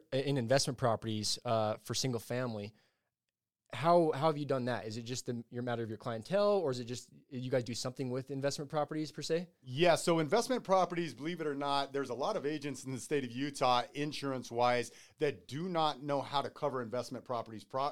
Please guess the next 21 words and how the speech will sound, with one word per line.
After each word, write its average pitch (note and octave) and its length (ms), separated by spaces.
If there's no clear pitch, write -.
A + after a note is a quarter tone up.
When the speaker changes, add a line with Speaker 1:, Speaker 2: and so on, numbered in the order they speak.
Speaker 2:
uh, B2+ 160
properly. F#3 600
Speaker 1:
Okay. A2 160
Speaker 2:
And D#3 120
if D3 100
they D3 140
don't F#3+ 320
know F3 100
how C3+ 140
to A#2+ 80
cover C3+ 340
it, C3+ 160
their D#3 120
company E3 400
doesn't C3+ 320
offer C#3+ 320
the A2+ 100
correct A#2+ 300
coverage F#2+ 400
for A#2 220
it. - 80